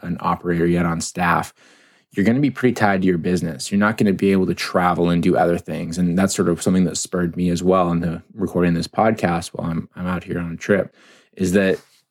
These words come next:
I'm extremely fortunate that Dan's <laughs> willing to put up with all the shit while I gallivant around the world, you know. And then it's mutual, like, he's had a couple of kids, and both of those situations,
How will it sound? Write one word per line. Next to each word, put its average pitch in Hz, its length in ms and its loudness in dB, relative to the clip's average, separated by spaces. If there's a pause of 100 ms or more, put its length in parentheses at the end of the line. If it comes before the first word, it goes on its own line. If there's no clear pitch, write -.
(140)
I'm 104 180 2
extremely 117 400 2
fortunate 101 600 0
that 87 180 -14
Dan's 95 280 0
<laughs> - 0 -
willing 110 420 2
to - 120 -8
put - 220 2
up 101 160 0
with - 100 -14
all 127 140 0
the - 100 -12
shit - 420 -2 (380)
while 92 140 2
I 92 120 4
gallivant 90 600 2
around 87 260 4
the 82 60 0
world, 82 360 -2 (400)
you 80 120 -10
know. 80 200 0 (400)
And 120 120 4
then 113 80 4
it's 101 160 0
mutual, 113 380 2
like, 95 240 2 (100)
he's 101 220 0
had 92 200 2
a 87 60 0
couple 87 300 -4
of - 80 -14
kids, 101 420 0 (100)
and 87 280 -6
both 92 240 0
of - 40 -12
those 92 200 0
situations, 90 800 -2